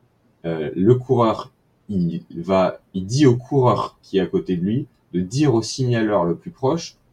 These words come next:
de dire à un membre de l'organisation, de dire à l'organisateur que il y a un coureur qui est à peu près à tel endroit. Et,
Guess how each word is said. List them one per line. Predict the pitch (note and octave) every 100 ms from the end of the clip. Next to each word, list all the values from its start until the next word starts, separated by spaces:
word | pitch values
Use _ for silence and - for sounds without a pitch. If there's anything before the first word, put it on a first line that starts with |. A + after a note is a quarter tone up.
| _ _ _ _ -
de | G#2
dire | F#2+ A#2+ D#3+ C3+ -
à |
un | G#2 G#2+
membre | B2 A2+ F#2
de |
l'organisation, | F#2+ G2 F#2+ G2 G2 G2 G2 - A#2 G#2
de | F2+
dire | F2 F#2+ C3+ C#3+ A#2+ - _ _ _ -
à | F#2+
l'organisateur | G2+ G2 F#2+ F#2 F2+ F#2 B2+ C3+ -
que | - C3 E3 _ _ -
il | F#2
y |
a | F#2
un |
coureur | G2+ - A#2+ C#3+
qui | - -
est |
à | -
peu | B2 C3 B2+
près | - C#3+
à | B2+
tel | - G#2+
endroit. | G2+ G2 E2+ - _ _ _ _ _ _ _ -
Et, | F#2+ F2 F2 E2 D#2+ D2+ -